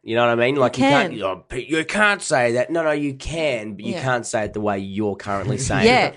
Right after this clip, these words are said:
Speaker 1: You know what I mean? It's always that guy at the pub, like, "You can't even call 'em this anymore."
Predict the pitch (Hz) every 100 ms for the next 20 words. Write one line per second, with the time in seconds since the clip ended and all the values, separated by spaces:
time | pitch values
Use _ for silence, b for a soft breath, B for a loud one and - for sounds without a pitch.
0 | B - 165 165 180 180 208 185 131 147
1 | 139 143 131 127 127 120 127 B B -
2 | 226 220 254 247 208 139 117 104 156 156
3 | 151 151 208 - 202 165 139 123 107